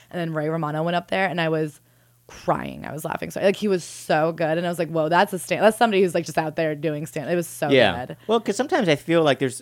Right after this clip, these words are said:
Speaker 2: there's different kinds of stand-up, obviously, and there's different kinds of people that tell jokes, and some people are just,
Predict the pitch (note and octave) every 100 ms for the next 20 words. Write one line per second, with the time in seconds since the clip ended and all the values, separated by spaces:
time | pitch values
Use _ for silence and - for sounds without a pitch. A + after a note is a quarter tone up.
0 | - F3 C#4 D4+ F3 E3 B2 G#2 A2+ G2
1 | F#2+ A2+ G#2 G2+ G2 A2+ G2+ G#2+ A#2 G3+
2 | G3+ E3+ C#3 C#3+ B2+ A2+ G#2+ A2+ G#2 A2+
3 | G2+ A#2+ A2+ F#3+ - A3+ F#3 C3 B2 -